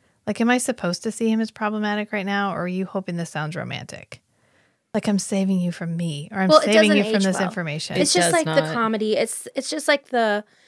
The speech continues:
Speaker 2: the comedic tone in two thousand and eight.
Speaker 1: Yeah.
Speaker 2: Right? Like, you can't say that. They can't make a show like that anymore.
Speaker 1: Right.
Speaker 2: No one, everybody would be like, "What?" Like, we're all too healthy.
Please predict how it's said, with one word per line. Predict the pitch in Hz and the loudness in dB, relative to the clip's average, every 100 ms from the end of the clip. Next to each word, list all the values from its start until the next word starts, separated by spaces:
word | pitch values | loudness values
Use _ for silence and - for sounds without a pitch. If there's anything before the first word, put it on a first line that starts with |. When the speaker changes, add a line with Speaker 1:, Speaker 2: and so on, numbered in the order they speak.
| _ _ - | _ _ -20
Speaker 2:
the | - | -6
comedic | 254 226 226 220 208 - - | 0 2 4 2 2 -4 -16
tone | - - 214 208 214 214 | -14 -6 -4 -2 -4 -4
in | 220 208 208 214 | -4 -4 -4 -6
two | - 226 | -8 -4
thousand | 220 214 208 | -2 -4 -8
and | 202 | -8
eight. | 196 185 - - _ - | -8 -8 -10 -16 _ -2
Speaker 1:
Yeah. | 202 175 170 | 0 0 0
Speaker 2:
Right? | 220 233 247 | 2 4 2
Like, | 240 226 254 | 0 -2 -4
you | 285 | -6
can't | - 427 - | -2 -2 -2
say | - 226 247 | -6 0 0
that. | 214 - - | 0 -6 -6
They | 269 | 0
can't | 359 254 | 0 0
make | 262 | -4
a | 202 | -4
show | 208 202 | -2 0
like | 185 - | 0 -4
that | - - | -4 -4
anymore. | - - - - _ | -6 -16 -16 -18 _
Speaker 1:
Right. | - 147 - _ _ _ - | -8 -8 -10 _ _ _ -2
Speaker 2:
No | 254 | 2
one, | 294 302 285 - - | 4 4 0 -2 -6
everybody | 269 294 294 285 | -4 -2 0 0
would | 269 254 | -2 0
be | 247 | 0
like, | 233 | 0
"What?" | - - - - - | -12 -20 -20 -20 -2
Like, | 285 302 | 0 2
we're | 330 - | 2 4
all | 302 330 370 | 4 4 2
too | - - 294 285 254 - _ _ _ - | -6 -2 0 2 0 -4 _ _ _ -16
healthy. | - _ _ - - | -16 _ _ -14 -14